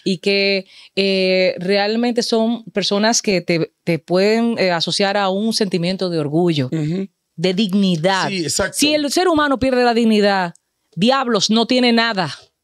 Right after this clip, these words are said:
Speaker 1: O
Speaker 2: Eso
Speaker 1: sea,
Speaker 2: es así.
Speaker 1: no importa el, que el estrato social, económico, la latitud donde viva,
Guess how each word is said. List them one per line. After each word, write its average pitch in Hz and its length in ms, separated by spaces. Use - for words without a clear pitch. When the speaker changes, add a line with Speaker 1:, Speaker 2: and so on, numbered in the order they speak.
Speaker 1:
O 240 60
Speaker 2:
Eso - 140
Speaker 1:
sea, 359 120
Speaker 2:
es 285 60
así. 285 140
Speaker 1:
no 330 220
importa 339 600
el, 262 140
que 277 80
el 262 80
estrato 269 400
social, 254 460
económico, 240 680
la 214 100
latitud 202 400
donde 240 340
viva, 220 600